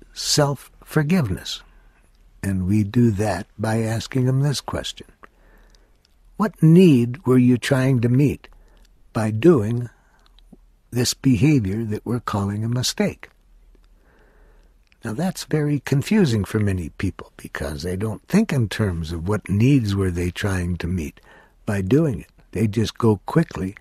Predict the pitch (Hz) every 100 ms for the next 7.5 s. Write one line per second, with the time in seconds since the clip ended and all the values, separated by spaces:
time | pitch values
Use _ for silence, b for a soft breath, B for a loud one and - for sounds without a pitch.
0 | B B B B - 139 131 185 175 127
1 | 107 85 80 - - - - - _ _
2 | _ _ _ _ _ B B B B B
3 | - 156 151 - 196 220 - - 120 101
4 | 101 101 104 101 98 98 101 - 104 98
5 | - 98 110 98 92 - 117 - - 202
6 | 120 - 104 104 - 180 147 101 104 98
7 | - 92 85 82 -